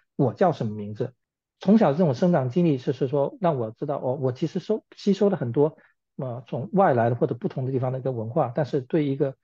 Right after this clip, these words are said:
一个记忆的文化的一个根源的影响，还是在心底上面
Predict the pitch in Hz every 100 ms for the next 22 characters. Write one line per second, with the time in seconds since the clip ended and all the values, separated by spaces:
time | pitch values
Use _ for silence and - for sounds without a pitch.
0 | _ _ - 143 139 127 - 196 175 147
1 | - 127 117 165 156 131 127 180 170 131
2 | 143 123 160 113 101 - 120 147 147 117
3 | - 180 160 110 143 120 110